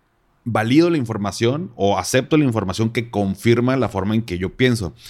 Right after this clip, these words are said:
Este sesgo de confirmación nos puede meter en problemas,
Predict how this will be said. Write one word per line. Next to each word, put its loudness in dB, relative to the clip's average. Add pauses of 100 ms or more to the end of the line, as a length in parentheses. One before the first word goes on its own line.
(420)
Este -2
sesgo -2
de -4
confirmación 0
nos -2
puede -2
meter 0
en 0
problemas, 0